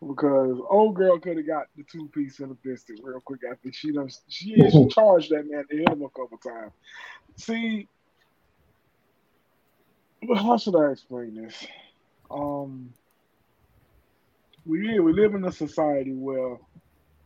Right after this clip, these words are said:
Speaker 1: we always hear that men shouldn't put their hands on no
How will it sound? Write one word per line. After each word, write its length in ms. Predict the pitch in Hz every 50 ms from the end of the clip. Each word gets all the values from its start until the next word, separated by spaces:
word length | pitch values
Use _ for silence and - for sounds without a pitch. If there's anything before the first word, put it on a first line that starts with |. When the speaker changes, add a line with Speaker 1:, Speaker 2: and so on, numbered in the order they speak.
| _ _ _ _ -
Speaker 1:
we 120 | 147 147
always 400 | 156 156 156 151 151 147 143 143
hear 200 | - 165 147 143
that 220 | 139 139 131 127 123
men 420 | 131 131 131 139 147 151 147 139 135
shouldn't 320 | 127 - 139 117 123 127
put 160 | - 139 131 110
their 140 | 120 120
hands 320 | 127 127 127 123 123 120 117
on 160 | 113 117 113
no 100 | 113 110